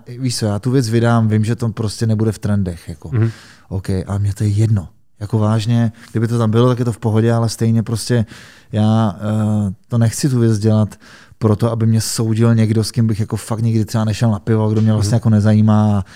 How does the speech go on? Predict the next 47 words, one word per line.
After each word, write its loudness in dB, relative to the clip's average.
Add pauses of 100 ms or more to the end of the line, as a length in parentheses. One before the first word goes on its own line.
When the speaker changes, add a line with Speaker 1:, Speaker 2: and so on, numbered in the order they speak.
(160)
Speaker 1:
jako -4
nakliká 0
mě. 0
Já -2
nechci -4
lidi -2
přemluvat, 0
jako -2
dávejte -2
lajky, -2
please, -4
ať -8
si -12
tam -4
dostanem, -8
ty -14
vole. -6 (1040)
Jako -6 (360)
Speaker 2:
Nepotřebuješ -4
to -6
už -8
teďko. -12
Speaker 1:
Fakt, 2
ať -4
to -2
zní, 4
jak 2
to 0
zní, 2
já 0
prostě -2 (360)
jako -2
mám -2
slabší -6
digitály, -2
ale -2
zase -2
prodám -4
prostě -4
několik -2
set -4
vinylů. 0 (360)
To -4
je 2
pro -2
mě 0
prostě, -4